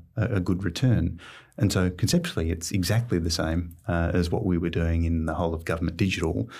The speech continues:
The slight variation is we're, um,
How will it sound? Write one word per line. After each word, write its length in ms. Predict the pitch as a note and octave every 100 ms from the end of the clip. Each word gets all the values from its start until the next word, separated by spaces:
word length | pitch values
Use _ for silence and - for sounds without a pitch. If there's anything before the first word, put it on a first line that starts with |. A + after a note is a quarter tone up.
| - - -
The 60 |
slight 280 | - B2 A2
variation 600 | G2 F#2 F2+ F#2 - F2
is 320 | F2 E2+ E2+ - - _ _ - -
we're, 640 | F#2+ F2+ F2 F2 F2+ F#2+ -
um, 500 | G2+ E2 D#2+ E2 E2